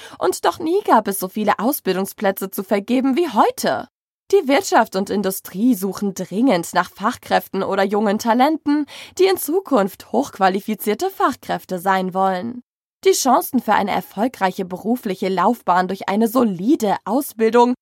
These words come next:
stehen also so gut wie nie. Und die Studien- und Ausbildungsbörse in Hilden ist die ideale Gelegenheit, um diese Chancen zu nutzen. Eine Win-Win-Situation für alle.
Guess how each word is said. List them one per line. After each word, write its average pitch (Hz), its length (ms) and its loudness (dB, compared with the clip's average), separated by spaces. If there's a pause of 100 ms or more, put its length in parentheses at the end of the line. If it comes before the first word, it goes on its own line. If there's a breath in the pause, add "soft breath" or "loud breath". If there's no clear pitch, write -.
stehen 427 400 2
also 415 320 4
so 427 180 0
gut 214 360 -2
wie 269 260 2
nie. 233 340 -2 (420)
Und 226 200 2
die 175 80 -4
Studien- 208 520 0
und 180 180 -2
Ausbildungsbörse 185 840 0
in 160 120 -2
Hilden 214 500 0 (220 loud breath)
ist - 260 0
die 220 160 -2
ideale 190 600 0
Gelegenheit, 196 760 2
um 190 180 -4 (100)
diese 233 260 2
Chancen 190 480 -2
zu - 180 -10
nutzen. 180 720 -2 (460)
Eine 330 260 2
Win-Win-Situation 339 1300 0
für 427 380 0
alle. 190 500 -2